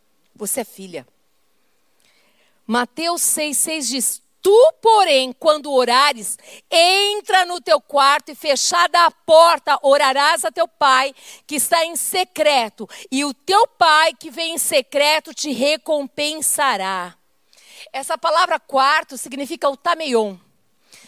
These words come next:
que é uma dispensa em grego. É o lugar onde, sabe, as tralhas são colocadas. É o lugar onde muitas pessoas colocam ali, jogam, ou como se fosse um porão,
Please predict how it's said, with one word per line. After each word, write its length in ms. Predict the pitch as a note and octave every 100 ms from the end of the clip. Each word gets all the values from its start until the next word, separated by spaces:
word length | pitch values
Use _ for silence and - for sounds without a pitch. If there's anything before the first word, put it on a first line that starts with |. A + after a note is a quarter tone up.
| - - _
que 200 | - D#4
é 80 | D#4
uma 320 | D#4+ E4 E4
dispensa 1040 | A3+ E4 - - - F4+ F4 E4 C#4+ -
em 120 | B3+ A#3+
grego. 540 | A3+ A3 F#3 E3+ C#3 - -
É 100 | C4+
o 40 | C#4+
lugar 320 | D4 C#4+ D4+
onde, 680 | D4+ D4 D4+ C#4+ A#3+ F#3 D3
sabe, 480 | _ - F4+ B3 D#3+ _
as 180 | G#3+ -
tralhas 500 | - C#4+ D#4 B3 A#3+
são 180 | A#3+ A3
colocadas. 880 | A#3 G3+ - A#3 C#4+ C4 F#3+ - - _ - -
É 120 | C4+
o 40 |
lugar 480 | C#4+ A#3 D4 D#4+ D#4+ C#4
onde 580 | C4 C#4 C#4 G#3 C4 A#3+
muitas 400 | A#3 C#4 C#4 B3+
pessoas 500 | C#4 B3 C#4+ C4+ -
colocam 460 | C#4 C4+ C4 C4
ali, 340 | A3+ A#3+ C#4+ A#3+
jogam, 440 | A#3 B3+ G#3 G3+ - - -
ou 180 | B3+
como 240 | A#3+ C#4 C4
se 80 | -
fosse 200 | C#4 C#4+
um 80 |
porão, 580 | B3 C4+ A#3 B3 C#4+ B3+